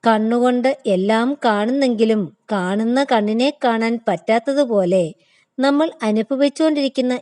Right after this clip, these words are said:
ഈ അനുഭവത്തെ അറിയാൻ കഴിയുന്നില്ല. നമ്മൾ നിൽക്കുന്ന സ്ഥലത്ത് നിന്നും മാറി നിന്നാൽ നിൽക്കുന്ന സ്ഥലം കാണാൻ കഴിയുന്നത് പോലെ നമ്മുടെ കണ്ണ് കണ്ണാടിയിൽ പ്രതിബിംബിച്ച് കാണാൻ കഴിയുന്നത് പോലെ,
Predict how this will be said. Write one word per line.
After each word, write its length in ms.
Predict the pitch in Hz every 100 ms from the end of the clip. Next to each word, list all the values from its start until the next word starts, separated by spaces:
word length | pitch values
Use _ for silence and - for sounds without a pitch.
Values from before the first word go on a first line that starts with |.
| -
ഈ 180 | 190 233
അനുഭവത്തെ 800 | 247 202 185 233 233 254 247 254 -
അറിയാൻ 420 | 156 170 220 277
കഴിയുന്നില്ല. 720 | 277 220 208 190 175 160 147 - _ _ _ _ -
നമ്മൾ 280 | 240 240 240
നിൽക്കുന്ന 520 | 226 220 226 247 247
സ്ഥലത്ത് 480 | 240 233 202 196 226
നിന്നും 300 | 226 226 220
മാറി 360 | 202 190 226 254
നിന്നാൽ 500 | 220 208 202 175 - _ _ _ -
നിൽക്കുന്ന 440 | 208 208 254 254
സ്ഥലം 400 | 254 254 240 240
കാണാൻ 360 | 226 214 226 262
കഴിയുന്നത് 600 | 233 190 220 285 311 277
പോലെ 520 | 226 196 202 185 165 _ _ _ -
നമ്മുടെ 360 | 226 220 226 247 240
കണ്ണ് 400 | 202 202 208 208 - 226
കണ്ണാടിയിൽ 540 | 220 226 240 262 294 -
പ്രതിബിംബിച്ച് 800 | 214 208 233 240 220 - 214 196 -
കാണാൻ 440 | 214 208 208 226 240
കഴിയുന്നത് 720 | - 214 190 208 226 233 240
പോലെ, 480 | 208 175 175 170